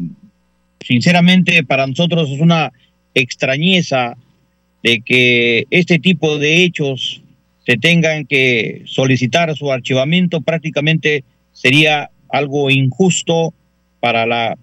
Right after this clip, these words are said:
para los familiares que en este momento están pidiendo, eh, justicia por los hechos que se cometieron en esa fecha. En ese sentido, eh, señora presidenta,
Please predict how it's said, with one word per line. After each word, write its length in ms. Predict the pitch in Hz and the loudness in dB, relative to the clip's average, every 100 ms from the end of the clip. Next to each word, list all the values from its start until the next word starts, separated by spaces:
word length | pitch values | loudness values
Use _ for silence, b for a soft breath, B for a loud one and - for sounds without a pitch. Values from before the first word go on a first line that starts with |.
| - | -4
para 320 | 110 117 113 | -2 -2 -2
los 240 | 113 110 | -4 -2
familiares 920 | 117 117 117 160 180 165 156 151 - | 0 0 2 2 2 0 -4 -6 -8
que 140 | - 117 | 0 2
en 80 | |
este 240 | 147 147 147 | 2 2 -2
momento 540 | 127 135 151 131 139 | 0 2 0 0 0
están 320 | 131 117 151 | 0 0 -4
pidiendo, 680 | 143 139 147 147 143 143 143 _ _ _ - | -2 0 2 2 2 0 -2 _ _ _ -6
eh, 180 | 123 120 | -2 -2
justicia 800 | 120 123 - 175 170 151 143 135 | 0 0 2 4 4 4 0 -2
por 180 | - 120 | -4 -2
los 160 | 117 110 | -2 -2
hechos 300 | 147 147 120 | -2 0 -2
que 140 | 131 | -2
se 120 | 127 | -2
cometieron 640 | 117 120 117 190 185 160 165 _ _ _ _ 107 | -2 0 2 2 2 -2 -6 _ _ _ _ -2
en 120 | 131 | 0
esa 400 | 139 - 139 123 | 0 -4 -4 -2
fecha. 380 | 139 139 - 87 _ _ _ _ _ _ - | 0 -2 -4 -16 _ _ _ _ _ _ -6
En 100 | 117 | 0
ese 220 | 180 190 | 2 4
sentido, 680 | 170 170 190 214 208 175 117 | 4 4 4 2 2 0 -4
eh, 640 | 120 120 117 104 82 62 - | -4 -2 0 -2 -6 -10 -10
señora 300 | - 131 160 | 0 2 2
presidenta, 720 | 151 147 139 190 185 190 196 | -2 -4 0 0 2 0 -4